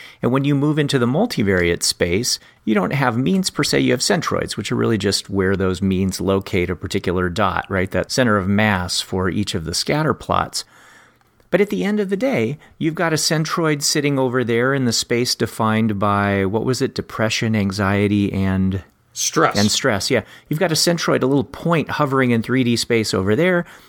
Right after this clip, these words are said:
Speaker 1: and you've got a point hovering somewhere else that represents the other group, and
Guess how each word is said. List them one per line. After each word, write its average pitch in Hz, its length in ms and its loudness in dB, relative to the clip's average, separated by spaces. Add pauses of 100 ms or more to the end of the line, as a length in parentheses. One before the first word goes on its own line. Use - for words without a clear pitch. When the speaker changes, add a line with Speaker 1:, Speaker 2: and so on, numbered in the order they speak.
(160)
Speaker 1:
and 113 100 2
you've 113 120 2
got 110 120 2
a 95 60 0
point 139 460 -2
hovering 120 400 0
somewhere 104 420 2
else 160 300 0
that 85 120 0
represents 104 720 0
the - 160 -2
other 127 260 2
group, 147 420 -2 (440)
and 131 340 2